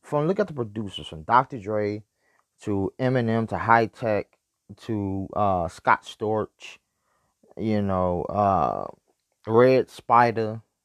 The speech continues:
you know, Dewan Porter, who's you, as y'all know from, I believe he is from D twelve and, uh, Eminem's group.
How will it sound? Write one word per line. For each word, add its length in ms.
you 220
know, 400
Dewan 440
Porter, 400
who's 200
you, 120
as 120
y'all 160
know 380
from, 420
I 80
believe 260
he 320
is 120
from 340
D 160
twelve 580
and, 280
uh, 560
Eminem's 500
group. 340